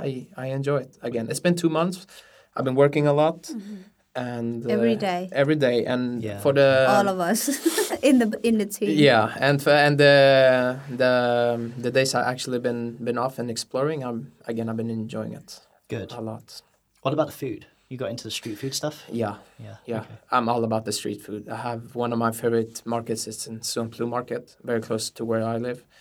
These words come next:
Speaker 3: Okay.
Speaker 1: You can have, like, a, seriously, the best pad thai I ever had in my life
Speaker 3: Mm.
Speaker 1: for forty bahts. And that will be Swe-, fifteen Swedish kronas for my
Speaker 3: <laughs>
Speaker 1: Swedish audience.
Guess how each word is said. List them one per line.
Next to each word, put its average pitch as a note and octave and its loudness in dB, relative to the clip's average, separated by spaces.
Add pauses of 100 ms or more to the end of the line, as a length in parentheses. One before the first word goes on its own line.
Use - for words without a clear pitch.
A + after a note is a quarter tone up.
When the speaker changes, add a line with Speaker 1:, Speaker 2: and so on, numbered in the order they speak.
(120)
Speaker 3:
Okay. - -10
Speaker 1:
You A#2+ -4
can A#2 -6
have, A2+ -2
like, A2+ -4
a, A2+ -4 (1120)
seriously, A#2 -6
the A2 -10
best A2 -4
pad A2+ -4
thai A2+ 0
I A2+ 0
ever A2+ -4
had A2+ -2
in A2+ -2
my A2+ -4
life A2+ -6 (200)
Speaker 3:
Mm. C#3 -4
Speaker 1:
for A#2 -8
forty A#2+ 2
bahts. A#2 -4 (480)
And B2 -4
that A#2+ 0
will A#2+ -2
be A#2+ -2
Swe-, B2+ 0 (100)
fifteen - 0
Swedish B2 2
kronas A2 -2
for - -10
my A2+ 0
Speaker 3:
<laughs> G3+ 2
Speaker 1:
Swedish B2+ 4
audience. A#2 -2